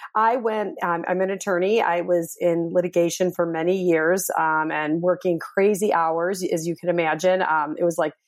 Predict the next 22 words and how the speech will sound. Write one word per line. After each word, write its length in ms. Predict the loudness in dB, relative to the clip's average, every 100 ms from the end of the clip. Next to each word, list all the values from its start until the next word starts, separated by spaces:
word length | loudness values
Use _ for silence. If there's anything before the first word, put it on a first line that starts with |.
| _ _ -4
every 200 | -2 -2
Saturday 560 | -2 0 0 2 2
I'd 120 | 2 0
have 140 | -4
to 60 | -6
show 220 | -2 0
up 80 | -2
at 60 | -2
the 100 | 2
office. 760 | 2 0 -2 0 2 2 0
It 80 | -6
was 160 | -8 -4
night, 320 | -2 -2 -2 -6 -2
crazy 380 | 0 2 2
late 260 | 2 0 0
nights, 440 | 0 0 -2 -2
and 240 | -2 0 0
it 100 | 2
was 220 | 4 4
a 40 |
little 200 | 4 4
bit 240 | 2 -2